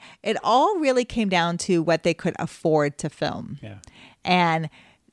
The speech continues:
Speaker 1: they couldn't afford ghouls' makeup.
Speaker 2: Yeah.
Speaker 1: They had to make it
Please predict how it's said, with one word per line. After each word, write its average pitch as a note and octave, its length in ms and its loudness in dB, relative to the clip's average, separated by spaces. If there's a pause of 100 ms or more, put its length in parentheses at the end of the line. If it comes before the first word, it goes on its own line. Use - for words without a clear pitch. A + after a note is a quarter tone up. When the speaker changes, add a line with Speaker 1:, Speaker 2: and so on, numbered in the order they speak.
(240)
Speaker 1:
they G3 160 4
couldn't G3+ 420 0
afford E3 600 0 (420)
ghouls' D3+ 720 -4 (360)
makeup. F#3+ 500 -4 (320)
Speaker 2:
Yeah. A2 220 -6
Speaker 1:
They D3+ 160 2
had F3+ 320 6
to G#3+ 100 0
make E3 260 2
it C#3+ 180 0